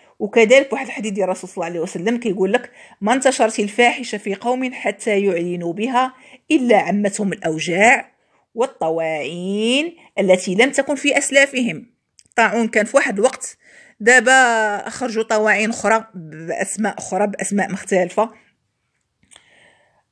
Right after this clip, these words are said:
هذا حديث قالوا حبيبنا محمد صلى الله عليه وسلم، أخرجه ابن ماجه. وهو راه هاد الأوبئة كيكون الله سبحانه وتعالى باعثها رسائل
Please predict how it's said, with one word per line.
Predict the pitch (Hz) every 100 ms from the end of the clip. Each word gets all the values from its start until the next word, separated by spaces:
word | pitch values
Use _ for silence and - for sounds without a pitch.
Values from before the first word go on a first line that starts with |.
| _ _ _ _ _ _ -
هذا | 240 220 208
حديث | - 233 202 214
قالوا | 196 202
حبيبنا | 190 190 185
محمد | 254 196 170
صلى | 185
الله | 170
عليه | 170
وسلم، | 170 180
أخرجه | 190 214 180 175 180
ابن | 175
ماجه. | 165 156 151 175 254 240 _ _ _ _ _ _ _ _ _ _ _
وهو | - 175 196 220 269 254 _ _ 202
راه | 208
هاد | 247 214 185
الأوبئة | 190 180 208 185 202 202
كيكون | 202 202 202
الله | 202 180
سبحانه | - 269 185
وتعالى | 190 202 170 180
باعثها | 185 175 - 202
رسائل | 180 175 - 185 175 175 170 - 233 226